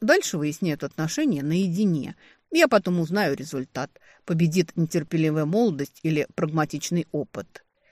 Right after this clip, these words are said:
«Ты собираешься показать невесту в таком виде?» осуждающе произнес Каргази-старший. «Косметика и магия сделают свое дело», уверенно заверил отца Кларк.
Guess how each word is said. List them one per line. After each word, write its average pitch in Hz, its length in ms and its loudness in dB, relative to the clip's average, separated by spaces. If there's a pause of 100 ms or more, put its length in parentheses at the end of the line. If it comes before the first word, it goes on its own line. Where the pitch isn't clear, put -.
(220)
«Ты 170 200 4
собираешься 165 680 4
показать 165 560 0
невесту 170 520 2
в - 80 -6
таком 170 360 2
виде?» 262 400 2 (220)
осуждающе 160 680 -4
произнес 160 520 -4
Каргази-старший. 156 1080 -6 (520)
«Косметика 170 640 4
и 160 80 4
магия 180 400 6
сделают 151 480 2
свое 147 300 2
дело», 156 420 2 (240)
уверенно 156 400 0
заверил 151 400 0
отца 151 320 -4
Кларк. 156 500 -8